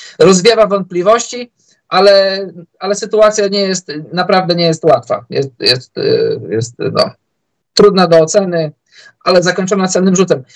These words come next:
Y, z zachowaniem wszelkich proporcji kiedyś sędziowaliśmy w Lublinie w amatorskiej i gościo rzucił z trzech czwartych boiska na zwycięstwo. Nie pamiętam, czy przy przeremisie, czy przy przegrywaniu dwoma punktami trafił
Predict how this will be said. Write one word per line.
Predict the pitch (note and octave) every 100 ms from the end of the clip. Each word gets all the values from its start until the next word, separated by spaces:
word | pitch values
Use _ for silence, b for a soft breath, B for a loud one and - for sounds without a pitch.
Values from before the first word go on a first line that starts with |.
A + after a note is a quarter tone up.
| b - D#3+
Y, | F3 E3+
z |
zachowaniem | E3 G#3 G#3+ B3+ B3
wszelkich | - A#3+ -
proporcji | - G#3+ B3 B3 - G3+
kiedyś | G#3+ G#3 G3+
sędziowaliśmy | G3 G3 G3 G#3 G3+ G3+
w | F#3
Lublinie | F#3+ G3 G#3 F3+
w |
amatorskiej | F#3 F#3 A#3+ F#3 - D#3 E3 _ _ _ -
i | E3
gościo | G#3+ A3+ A#3+ A3 A3 _ _ _ _ D3
rzucił | D3+ A#3+ A#3 A3+ G3+ F#3
z | -
trzech | - - C#4 C4+
czwartych | - A3+ A#3+ A3 F3+
boiska | F#3 F#3 F#3+ - D3 E3 G#3+ _ _ _ _ _ _ D#3+
na | F#3
zwycięstwo. | F#3 G3 G#3 F3+ C#3+ - E3+
Nie | F#3+
pamiętam, | G#3 A3 G#3
czy | F#3+ F3
przy | - E3+
przeremisie, | - F#3 F#3 G#3 G#3
czy | F#3+ G3
przy | - F3
przegrywaniu | - F3 F3 F#3+ F#3
dwoma | E3 F#3 E3
punktami | E3 E3 D#3 F3+ F#3
trafił | A3 F#3 E3 G3